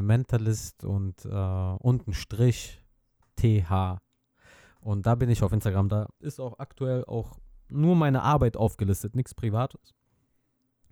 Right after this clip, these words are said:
Und, ähm, da ist, äh, die ganze Liste vom, also ganzen Cover von meinen Songs und ich bin da sehr aktiv mit den Stories, äh, wenn ich im Studio bin. Ähm, zeige ich viel. Ansonsten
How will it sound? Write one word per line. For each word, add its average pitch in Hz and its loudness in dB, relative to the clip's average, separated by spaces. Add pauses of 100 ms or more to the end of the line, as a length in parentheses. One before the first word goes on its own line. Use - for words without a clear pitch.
Und, 104 -6
ähm, 98 -2
da 104 -2
ist, - -2
äh, 101 -4
die 101 0
ganze 113 -2
Liste 110 -6
vom, 101 -2
also 92 -4
ganzen 101 -4
Cover 117 0
von 104 -8
meinen 101 -4
Songs 113 -2
und 98 -8
ich - -10
bin 107 -4
da 101 -2
sehr 98 -2 (380)
aktiv - -8
mit 92 -8
den 87 -8
Stories, 101 -2
äh, 85 -12 (240)
wenn 101 -2
ich 95 -4
im 101 -4
Studio 107 0
bin. 98 -2 (680)
Ähm, 92 -10
zeige 98 -2
ich 92 -4
viel. 98 2
Ansonsten 110 -2